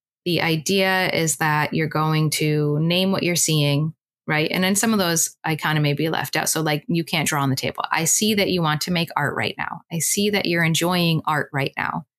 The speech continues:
You cannot draw on the table. You can draw on this paper," right? So again, I'm naming what I'm seeing.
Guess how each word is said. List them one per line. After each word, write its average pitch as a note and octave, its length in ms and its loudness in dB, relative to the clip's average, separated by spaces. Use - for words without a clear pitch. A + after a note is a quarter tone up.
You D#3+ 80 -4
cannot E3 480 0
draw D3 220 -2
on C#3 160 0
the C3+ 80 0
table. - 600 -8
You D#3+ 140 -2
can D3+ 400 0
draw D3 220 0
on C#3 180 0
this C#3+ 160 0
paper," - 480 -8
right? C#3 280 -4
So D3 180 0
again, C#3 240 0
I'm D3 220 0
naming E3+ 340 2
what E3+ 140 0
I'm E3+ 120 0
seeing. C#3+ 480 0